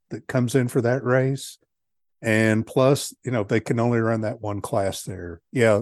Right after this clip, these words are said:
some of the super stock guys can come and run there with them, but they've decided and were able to get a date of their own for where they can run the, you know, just their full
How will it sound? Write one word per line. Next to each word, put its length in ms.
some 220
of 100
the 60
super 300
stock 320
guys 320
can 260
come 180
and 100
run 200
there 160
with 240
them, 200
but 200
they've 220
decided 760
and 180
were 180
able 200
to 80
get 160
a 80
date 420
of 160
their 220
own 400
for 120
where 80
they 120
can 180
run 300
the, 280
you 100
know, 260
just 300
their 240
full 480